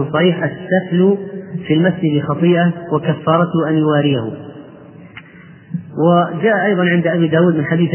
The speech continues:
أبي سعيد وهو حديث حسن: "أيسر أحدكم أن يبصق في، أن يبصق في وجهه؟ إن أحدكم إذا استقبل القبلة فإنما يستقبل ربه عز وجل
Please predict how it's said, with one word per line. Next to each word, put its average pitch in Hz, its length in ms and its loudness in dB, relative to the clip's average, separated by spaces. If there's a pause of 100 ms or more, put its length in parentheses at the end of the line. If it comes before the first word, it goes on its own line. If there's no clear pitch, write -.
أبي 147 200 0
سعيد 160 220 2
وهو 151 120 2
حديث 156 260 -2
حسن: 175 500 0 (600)
"أيسر 180 600 2
أحدكم 165 560 0
أن 156 140 0
يبصق 160 540 -2
في، 139 220 -4
أن 160 80 0
يبصق 170 460 0
في 139 120 -2
وجهه؟ 147 300 2 (1300)
إن 254 120 4
أحدكم 202 500 2
إذا 180 180 4
استقبل 170 460 0
القبلة 160 480 2
فإنما 170 400 2
يستقبل 156 500 0
ربه 147 400 2
عز 135 240 0
وجل 156 380 2